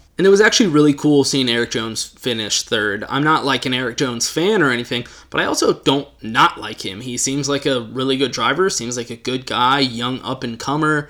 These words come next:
And this is one of those finishes that you look back at, or you start from here and look forward and say, "This is the type of career he could have."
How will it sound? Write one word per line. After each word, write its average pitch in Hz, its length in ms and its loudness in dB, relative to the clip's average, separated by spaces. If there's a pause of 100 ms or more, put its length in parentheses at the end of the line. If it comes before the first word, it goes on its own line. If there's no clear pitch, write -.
(120)
And 156 140 2
this 202 160 4
is 165 120 0
one 170 120 2
of 160 40 2
those 143 200 2
finishes 151 520 0
that 120 140 2
you 131 460 -4 (140)
look 135 380 -4
back 123 320 2
at, 107 400 -2
or 107 640 -4
you 120 140 -8
start - 580 -2
from 120 180 -4
here 143 240 0
and 113 120 -4
look 113 160 -8
forward 123 500 -2 (320)
and 131 180 -4
say, 123 280 2
"This 123 320 0
is 120 380 -2
the 123 100 -4
type 127 220 -2
of - 120 -12
career 131 380 0
he 139 180 -2
could 113 180 -10
have." 107 520 -6